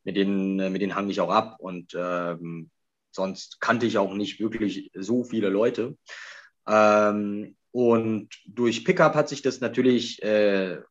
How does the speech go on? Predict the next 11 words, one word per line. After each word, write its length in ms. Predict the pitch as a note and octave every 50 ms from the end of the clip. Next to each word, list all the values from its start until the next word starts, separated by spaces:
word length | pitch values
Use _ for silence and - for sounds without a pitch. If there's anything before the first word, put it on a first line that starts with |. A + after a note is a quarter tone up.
| _ _ _ _ _ _
alles 540 | G#2+ A2 A2 A2 G#2 - - - - - -
<laughs> 920 | G#2 A#2+ - - - - - _ _ _ - - - - - - - _
sehr, 920 | - G2 G#2+ A2 A2+ A2+ A2 A2 G#2+ G#2 F#2+ F2+ G#2 G#2 G2+ G2+ G2+ G2+ G2+ G2
ähm, 380 | G2+ G2 G2 F#2+ F#2+ F#2+ - _ _ -
ja, 300 | F#2+ G2+ G#2 G#2+ G2+ F#2
verändert, 440 | - G2 G2 G#2+ G#2+ G2 F2+ F2 F#2
ne? 140 | G2 G2+
Also 280 | G2 F#2 F2 E2+ F2+ F2+ F2 - - - _ _ _ _ _ -
die 120 | G#2 G2
Veränderung, 640 | F#2 F#2+ F#2 G2 G#2+ G#2+ G2 G#2 G#2 G2+ G2 G2 G2+
äh, 420 | - - G2 G2 F#2+ F#2+ F#2 F2